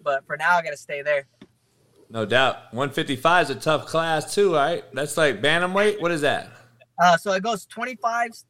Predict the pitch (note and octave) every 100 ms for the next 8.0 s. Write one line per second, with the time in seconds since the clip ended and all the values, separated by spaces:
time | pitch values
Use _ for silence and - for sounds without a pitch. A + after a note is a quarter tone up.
0 | - G3+ G3+ G3 G3 G3 F#3+ - _ _
1 | _ - F#3 F3+ - F3 E3 D3+ F3 E3
2 | D3+ D3 C#3 C3 - _ E3+ F3 F3+ G3+
3 | A3+ G3+ F3+ - F3+ F#3+ G3 - E3+ E3+
4 | E3+ - F#3+ F3+ F#3+ G#3 A#3 - _ _
5 | - _ - F3 E3+ D#3 E3 G3+ G3+ G3
6 | F#3 F#3+ F3 - E3 F3 F#3 G3+ F#3+ -
7 | F#3+ F#3+ - E3+ F3 - E3+ D#3+ C#3+ C3+